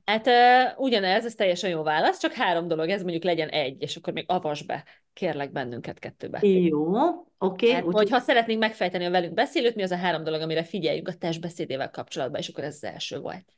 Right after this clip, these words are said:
Speaker 2: Így van, így van, igen. Tehát, hogy az alapvonalhoz képest mi az, ami változik. A másik, ami ilyen klasszikusabb, az a testhelyzetváltoztatás. Tehát mi az a téma, mi az a kontextus, amikor mondjuk lehet, hogy valaki előredőlt, és egyszer csak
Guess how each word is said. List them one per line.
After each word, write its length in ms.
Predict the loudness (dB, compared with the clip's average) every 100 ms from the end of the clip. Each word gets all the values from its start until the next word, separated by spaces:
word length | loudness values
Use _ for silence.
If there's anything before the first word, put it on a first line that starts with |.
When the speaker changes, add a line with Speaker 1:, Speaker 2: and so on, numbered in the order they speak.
| _ _
Speaker 2:
Így 300 | 4 6 6
van, 300 | 4 2 2
így 140 | 2
van, 140 | 2 0
igen. 340 | 0 0 0
Tehát, 180 | -2 -2
hogy 100 | 0
az 100 | 0
alapvonalhoz 800 | 2 2 0 -4 -2 -2 -2 -4
képest 420 | -2 0 -2 -2
mi 100 | -2
az, 140 | -2 -4
ami 140 | -2
változik. 580 | 0 0 -2 -2 -4 -6 -16 -18 -18 -10 0
A 180 | 4
másik, 380 | 4 4 2 2
ami 140 | 2 2
ilyen 180 | 2
klasszikusabb, 840 | 2 2 2 0 0 0 2 0 0
az 140 | -2
a 100 | -4
testhelyzetváltoztatás. 1500 | -2 -4 -2 0 0 -2 0 0 0 0 -4 -4 -2 0 0 0
Tehát 220 | -2 0
mi 120 | 0
az 160 | 2 0
a 160 | -2 0
téma, 300 | 2 2 2
mi 160 | 2
az 140 | 0 -2
a 100 | -2
kontextus, 720 | 0 0 -2 -2 -4 -4 0
amikor 380 | 0 2 2
mondjuk 320 | 4 2 2 0
lehet, 180 | 0
hogy 100 | 0
valaki 480 | 0 0 0 -2 -4
előredőlt, 760 | -2 0 2 2 2 2 0 -6 -18 -20 -8
és 140 | 0
egyszer 420 | 0 0 0 0
csak 300 | 0 -6 -6